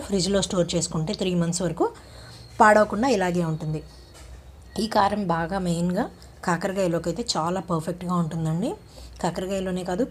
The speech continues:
క్యాబేజీ, ఇటువంటి వా-, చిక్కుడుకాయల్లో కూడా ఈ కారం చాలా చాలా సూపర్గా ఉంటుందన్నమాట.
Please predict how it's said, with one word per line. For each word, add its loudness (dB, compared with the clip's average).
క్యాబేజీ, 0
ఇటువంటి 0
వా-, -2
చిక్కుడుకాయల్లో -2
కూడా 0
ఈ 2
కారం 0
చాలా -2
చాలా 0
సూపర్గా -4
ఉంటుందన్నమాట. -4